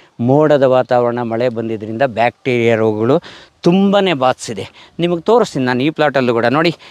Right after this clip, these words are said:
ಇದೊಂದು ಲೇಯರ್ ಏನಿದೆ ಬ್ಯಾಕ್ಟೀರಿಯಾ ರೋಗಗಳು ಬಂದಿದ್ದು, ತುಂಬಾ ಕಾಡಿಸ್ತು ಇದು. ಆದರೆ ಅವರು ಮನಸ್ಸಲ್ಲಿ ಕಾನ್ಫಿಡೆನ್ಸ್ ಇತ್ತು, ಛಲ ಬಿಡಲಿಲ್ಲ. ಹಾಗಂತ ಮೂರು ನಾಲ್ಕು ದಿವಸಕ್ಕೊಂದ್ಸರಿ ಸ್ಪ್ರೇ ಮಾಡಿಲ್ಲ ಇಲ್ಲಿ, ವಾರಕ್ಕೊಂದೇ ಸರಿ ಸ್ಪ್ರೇ ಮಾಡಿರೋದು.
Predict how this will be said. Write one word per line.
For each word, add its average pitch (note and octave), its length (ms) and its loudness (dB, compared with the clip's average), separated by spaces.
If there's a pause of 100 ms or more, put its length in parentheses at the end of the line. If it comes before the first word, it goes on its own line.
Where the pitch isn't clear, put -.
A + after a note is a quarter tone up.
(140)
ಇದೊಂದು D#3 320 -2
ಲೇಯರ್ D#3+ 420 2
ಏನಿದೆ C3+ 320 -2
ಬ್ಯಾಕ್ಟೀರಿಯಾ C#3 580 -2
ರೋಗಗಳು B2 440 -2
ಬಂದಿದ್ದು, A#2 580 -6 (320)
ತುಂಬಾ G3+ 580 2
ಕಾಡಿಸ್ತು C3+ 460 -2
ಇದು. G#2+ 180 -8 (800)
ಆದರೆ F#3 640 0
ಅವರು D#3 240 2
ಮನಸ್ಸಲ್ಲಿ D3 380 -2
ಕಾನ್ಫಿಡೆನ್ಸ್ C3 540 -4
ಇತ್ತು, G#2+ 240 -10
ಛಲ C3 300 0
ಬಿಡಲಿಲ್ಲ. A2 380 -2 (360)
ಹಾಗಂತ D#3 440 2
ಮೂರು D#3 340 0
ನಾಲ್ಕು D3+ 320 -2
ದಿವಸಕ್ಕೊಂದ್ಸರಿ C#3+ 600 -8
ಸ್ಪ್ರೇ B2+ 280 -6
ಮಾಡಿಲ್ಲ G#2+ 360 -4
ಇಲ್ಲಿ, G2 300 -8 (320)
ವಾರಕ್ಕೊಂದೇ B2+ 640 2
ಸರಿ C#3+ 240 -6
ಸ್ಪ್ರೇ C#3+ 280 -6
ಮಾಡಿರೋದು. C#3+ 560 -4